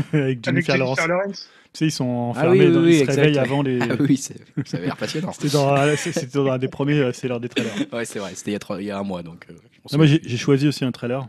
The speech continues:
Speaker 3: Ah, t'as choisi un trailer ? Bon, on l'a peut-être pas vu,
Speaker 1: <laughs> Moi,
Speaker 3: alors.
Speaker 1: je pense que Dim l'a vu, c'est celui de Logan.
Speaker 3: Ah !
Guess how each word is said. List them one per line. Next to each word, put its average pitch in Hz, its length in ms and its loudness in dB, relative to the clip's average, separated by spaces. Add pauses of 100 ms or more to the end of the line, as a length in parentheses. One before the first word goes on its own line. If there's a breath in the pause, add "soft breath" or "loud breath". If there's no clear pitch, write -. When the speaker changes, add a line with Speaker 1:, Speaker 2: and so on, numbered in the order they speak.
Speaker 3:
Ah, 196 140 -4
t'as 113 100 -4
choisi 113 180 -8
un 117 60 -6
trailer ? 170 160 -8
Bon, 101 80 -6
on 95 40 -4
l'a 92 60 -4
peut-être - 220 -12
pas 120 100 -8
vu, 101 140 -10
Speaker 1:
<laughs> 180 120 -4
Moi, - 20 -
Speaker 3:
alors. 156 160 6
Speaker 1:
je - 60 -10
pense 151 140 2
que 139 80 -2
Dim 131 180 -2
l'a 143 100 4
vu, 170 80 6
c'est 127 100 -8
celui 135 140 -10
de 120 100 -4
Logan. 127 380 0 (280 soft breath)
Speaker 3:
Ah ! 160 160 2